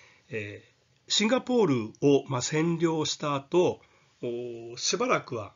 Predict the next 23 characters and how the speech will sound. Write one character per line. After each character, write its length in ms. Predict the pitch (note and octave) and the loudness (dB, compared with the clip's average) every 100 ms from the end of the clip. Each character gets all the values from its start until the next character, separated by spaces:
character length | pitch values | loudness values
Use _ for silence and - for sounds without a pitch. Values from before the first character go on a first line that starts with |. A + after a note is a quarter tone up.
| _ - | _ -8
日 140 | C3+ | -8
本 280 | C3+ F#3+ F3+ | -2 -2 0
軍 180 | B2+ A2 | -2 -6
は 60 | |
破 140 | A2 C#3 | -10 -10
竹 220 | - G3+ | -6 -2
の 140 | G3 | -2
勢 360 | F3+ - F#3 A#2 | -2 0 0 0
い 40 | |
で、 240 | A2+ D3 - _ _ _ | 0 -2 -4 _ _ _
え 260 | A2+ A2+ A2+ | -6 -6 -4
ー、 20 | |
領 220 | D3 C#3 | -2 0
土 120 | B2 | 0
を 220 | D#3 A2 - - | 0 0 -6 -14
拡 200 | A#2 - | -14 -4
張 220 | C#3+ C3 | -2 -2
し 80 | - | -4
て 80 | |
い 80 | A#2 | -10
き 80 | A2 | -10
ま 100 | G#2 | -12
す。 180 | - | -14